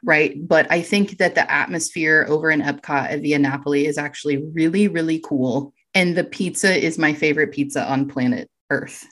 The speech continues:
You wanna get the quattro formaggi, and I'm actually shocked that I think that I'm pronouncing that correctly,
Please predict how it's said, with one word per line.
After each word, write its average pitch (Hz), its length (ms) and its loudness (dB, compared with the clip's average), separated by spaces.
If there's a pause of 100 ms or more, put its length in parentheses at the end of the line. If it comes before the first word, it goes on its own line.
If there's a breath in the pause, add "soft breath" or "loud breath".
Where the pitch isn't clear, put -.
(200)
You 175 120 -4
wanna 151 200 4
get 147 240 2
the 151 80 0
quattro 185 560 0
formaggi, 170 960 2
and 156 120 -2
I'm 139 120 -2
actually 151 380 -6
shocked - 560 -2
that 151 220 4
I 143 160 -2
think 151 340 0
that 151 120 0
I'm 151 160 0
pronouncing 147 460 2
that 143 240 2
correctly, 160 720 0